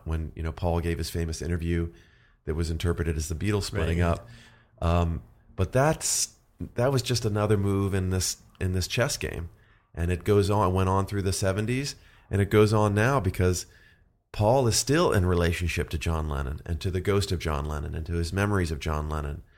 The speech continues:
Speaker 1: um, you know, all the way through, and will be until he dies.
Speaker 2: Man, I mean, which is, <laughs> it's so fascinating. Like, what does it take to actually get to a point where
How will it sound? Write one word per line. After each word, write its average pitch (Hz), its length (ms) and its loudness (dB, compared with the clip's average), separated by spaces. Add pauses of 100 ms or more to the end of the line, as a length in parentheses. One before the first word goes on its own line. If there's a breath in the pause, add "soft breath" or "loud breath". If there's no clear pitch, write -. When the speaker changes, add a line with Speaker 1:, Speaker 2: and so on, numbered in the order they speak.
(400 soft breath)
Speaker 1:
um, 80 600 -4 (100)
you 87 80 -2
know, 85 160 2
all 90 240 2
the 87 60 0
way 87 120 2
through, 113 240 -2
and 92 120 0
will 98 160 0
be 104 160 -2
until 101 240 -2
he 104 80 -4
dies. 120 420 -6 (420)
Speaker 2:
Man, 104 300 -6 (100)
I 113 120 -6
mean, - 300 -12
which 120 260 -4
is, 110 200 -2 (180)
<laughs> - 180 -8
it's 110 280 0
so 110 300 0
fascinating. 98 560 -6
Like, 90 140 -8
what 92 140 -4
does 92 100 -8
it 87 80 -10
take 98 160 -6
to 90 80 -8
actually 87 240 -8
get 90 240 -8
to 92 160 -6
a 85 40 -8
point 87 380 -8
where 87 280 -4